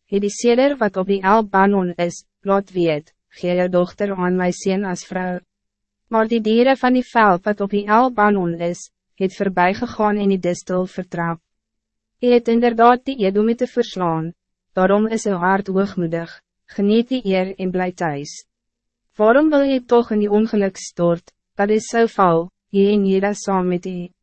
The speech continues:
Maar Amsia het nie geluister nie. Toe trek Joas, die koning van Israël,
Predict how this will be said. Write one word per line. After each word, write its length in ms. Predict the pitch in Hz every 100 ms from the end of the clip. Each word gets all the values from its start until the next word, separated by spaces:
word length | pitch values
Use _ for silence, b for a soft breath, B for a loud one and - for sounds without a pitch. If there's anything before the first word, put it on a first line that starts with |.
| _ _ _ _ _
Maar 220 | - 220 220 233
Amsia 420 | 247 - 226 190
het 160 | 196 214
nie 80 | 240
geluister 680 | 254 202 170 165 - 175
nie. 240 | 190 214 220 _ _ _
Toe 120 | - 247
trek 340 | 262 277 -
Joas, 380 | 190 180 180 - - _ -
die 80 | 208
koning 400 | - 240 240 247
van 160 | 226 208
Israël, 540 | 202 - 190 170 175